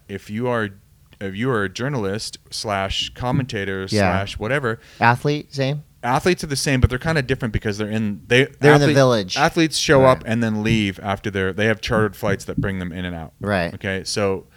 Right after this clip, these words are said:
Speaker 1: for us commentators, we have to go in a week before, and then basically there, there are no flights for tourists.
Speaker 2: So it's not like, "Hey, the event ended. I'm gonna change my flight and
Speaker 1: Right.
Speaker 2: go home
Speaker 1: You,
Speaker 2: early. This
Speaker 1: you
Speaker 2: is gonna be
Speaker 1: can't.
Speaker 2: sweet."
Speaker 1: You're stuck there to the end.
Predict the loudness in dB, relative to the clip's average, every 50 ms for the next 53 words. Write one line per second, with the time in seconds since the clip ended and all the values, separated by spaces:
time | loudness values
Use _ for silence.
0 | -20 -20 _ _ -12 -8 -4 0 0 0 0 0 -4 -6 -4 -4 -4 -2 -4 -4
1 | -4 -4 -4 -4 -4 -6 -4 -4 -4 -4 -6 -6 -6 -4 -4 -4 -4 -6 -8 -10
2 | _ -16 -18 -14 -8 -4 0 2 4 4 4 4 2 0 -4 -8 _ _ -20 _
3 | _ -20 _ _ -10 -6 -4 -2 -2 -2 -2 -4 -4 -2 -2 -2 -2 -2 -4 -6
4 | -6 -6 -4 -4 -2 -4 -4 -6 -10 _ _ _ _ _ _ _ -20 -20 -4 2
5 | 2 2 4 6 4 6 6 8 6 6 6 6 4 2 2 2 2 0 0 0
6 | 0 2 2 0 -2 -4 -8 -12 -10 -4 0 2 4 4 4 4 2 0 -2 -6
7 | _ _ _ _ _ _ _ _ _ _ _ -6 -2 0 0 0 -2 -6 -10 -12
8 | -12 -12 -8 2 6 6 8 8 6 4 4 4 6 6 6 8 8 8 8 6
9 | 2 -2 -14 -20 _ _ _ _ _ _ _ _ 0 4 4 6 6 6 6 6
10 | 6 4 4 4 4 2 2 4 4 4 4 4 2 2 2 2 0 0 0 0
11 | -2 -2 2 4 4 4 4 4 4 4 4 4 4 4 4 4 4 4 6 6
12 | 6 4 4 2 0 0 0 0 2 4 4 4 4 2 2 0 -2 -2 -2 -4
13 | -4 -4 -2 -2 -2 0 0 -4 -4 -4 -6 -8 -8 -6 -6 -6 -6 -8 -12 -18